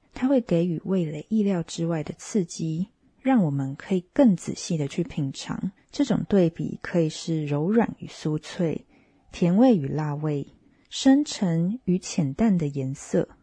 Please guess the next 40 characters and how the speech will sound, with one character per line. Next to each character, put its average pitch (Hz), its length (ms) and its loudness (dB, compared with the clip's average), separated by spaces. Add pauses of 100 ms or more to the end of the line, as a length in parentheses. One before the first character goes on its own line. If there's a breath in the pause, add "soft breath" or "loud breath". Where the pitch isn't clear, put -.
味 277 180 6
觉 156 380 0
与 147 100 -4
视 - 320 -2
觉 143 220 -4
上 160 320 -2
的， - 300 -10
还 160 160 -4
有 151 100 0
嗅 208 320 2
觉 139 220 -6
上 - 340 -6
的， - 140 -8 (260)
包 220 160 4
含 165 420 -2
冷 156 340 2
与 156 180 0
热， 170 280 0 (200)
例 180 180 4
如 147 240 2
烤 - 300 -2
苹 185 200 4
果 226 200 6
酥 160 320 -2
加 160 180 0
上 156 220 0
冰 185 240 4
淇 - 240 -2
淋 143 280 0
这 - 140 -2
样 165 140 2
子 151 120 -8
的 143 120 -4
一 165 100 -2
种 147 260 -6 (140)
冰 196 220 4
火 135 240 -6
五 - 200 -8
重 131 360 -6
天。 151 280 -2